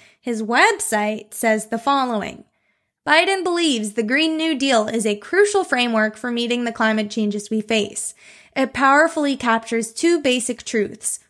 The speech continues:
which are at the core of his plan. One, the United States urgently needs to embrace greater ambition on an epic scale to meet the scope of this challenge.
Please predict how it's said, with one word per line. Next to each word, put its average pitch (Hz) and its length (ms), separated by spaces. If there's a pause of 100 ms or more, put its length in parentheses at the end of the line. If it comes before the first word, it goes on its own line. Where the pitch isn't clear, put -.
which 247 200
are 233 140
at 226 160
the 226 80
core 240 300
of 233 100
his 240 240
plan. - 520 (360)
One, 262 320
the 226 80
United 226 440
States 233 360
urgently 294 420
needs 262 320
to - 140
embrace 247 400
greater 247 340
ambition 233 640
on 233 200
an 220 140
epic 262 300
scale 220 460
to 233 180
meet 233 420
the 294 100
scope 226 380
of 208 160
this 214 220
challenge. 240 640